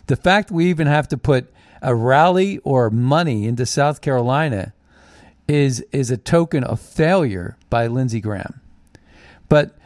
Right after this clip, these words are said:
Lisa Murkowski has no excuse. Alaska is a somewhat red state. And there's no excuse with her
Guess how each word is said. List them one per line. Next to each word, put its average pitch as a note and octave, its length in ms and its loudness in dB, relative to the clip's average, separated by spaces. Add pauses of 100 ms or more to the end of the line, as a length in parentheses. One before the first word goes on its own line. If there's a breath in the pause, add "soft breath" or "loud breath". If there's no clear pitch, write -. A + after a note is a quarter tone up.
(120)
Lisa G#3 280 2
Murkowski E3 760 -2
has A#2 240 -2
no C3 180 -2
excuse. G2 720 -8 (800 soft breath)
Alaska D#3+ 460 2
is B2 80 -2
a A#2+ 100 0
somewhat C#3 440 -2
red C3 280 0
state. G2 400 -6 (1400)
And D3+ 360 0
there's C#3+ 220 2
no F#3 240 2
excuse B2+ 640 -4
with A2+ 180 -6
her E3+ 240 -2